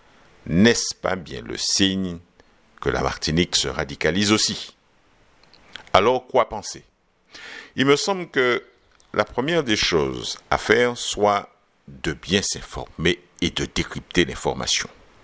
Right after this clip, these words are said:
Prenons cet exemple. Le projet du gouvernement est de réduire le nombre de parlementaires.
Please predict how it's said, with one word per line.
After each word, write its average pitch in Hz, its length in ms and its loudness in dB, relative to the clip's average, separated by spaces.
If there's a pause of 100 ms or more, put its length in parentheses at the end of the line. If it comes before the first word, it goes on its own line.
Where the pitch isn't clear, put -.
(760)
Prenons 147 360 6
cet - 240 -4
exemple. - 460 -12 (760)
Le 104 140 6
projet 156 680 0 (120)
du 95 240 -8
gouvernement 104 920 2 (100)
est 82 100 0
de 69 140 -4
réduire 95 600 2
le 76 160 -6
nombre 87 380 -2
de 78 100 -4
parlementaires. 92 960 -2